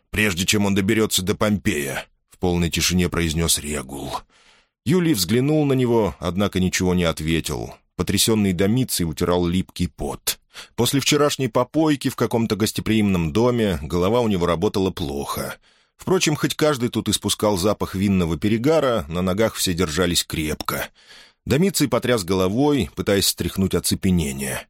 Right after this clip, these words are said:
Он никак не мог поверить, что речь идет о Бруте. Быть того не может. Ведь они вместе проливали кровь, перевязывали друг другу раны, делились последним куском. Домицию еще казалось, что Брут скоро вернется, и недоразумению придет конец.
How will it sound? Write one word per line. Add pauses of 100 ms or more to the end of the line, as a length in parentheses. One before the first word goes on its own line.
(120)
Он
никак
не
мог
поверить,
что
речь
идет
о
Бруте. (300)
Быть
того
не
может. (240)
Ведь
они
вместе
проливали
кровь, (200)
перевязывали
друг
другу
раны, (120)
делились
последним
куском. (540)
Домицию
еще
казалось,
что
Брут
скоро
вернется,
и
недоразумению
придет
конец.